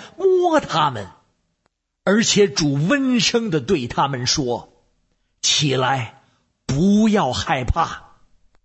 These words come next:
门徒们抬起头来，那个时候啊，云彩已经不见了，他们举目观望，不见一人，只见耶稣。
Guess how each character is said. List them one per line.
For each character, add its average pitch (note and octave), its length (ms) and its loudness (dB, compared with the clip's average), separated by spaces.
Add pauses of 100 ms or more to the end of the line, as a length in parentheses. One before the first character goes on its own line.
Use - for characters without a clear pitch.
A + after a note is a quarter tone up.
(440)
门 C4+ 320 0
徒 C4+ 180 0
们 A3 180 -2
抬 B3 360 -2
起 - 180 -2
头 A#2 340 -2
来， A3+ 220 -6 (320)
那 C4+ 220 0
个 F3 100 0
时 D3+ 220 -2
候 D#3 160 0
啊， A2+ 220 -4 (840)
云 C#4+ 280 2
彩 - 180 0
已 D3 180 -4
经 D3+ 220 0
不 D#3+ 200 0
见 D4+ 280 0
了， F#2 300 -10 (720)
他 C4 180 -2
们 B3 220 -2
举 D#3 420 0
目 C#4 300 0
观 D4+ 340 0
望， B3+ 300 -4 (320)
不 G4+ 340 -2
见 D#4 420 -2
一 C4+ 100 2
人， E3+ 400 -2 (380)
只 C3+ 440 -6
见 E3 500 -2
耶 D4 300 2
稣。 C4+ 340 -2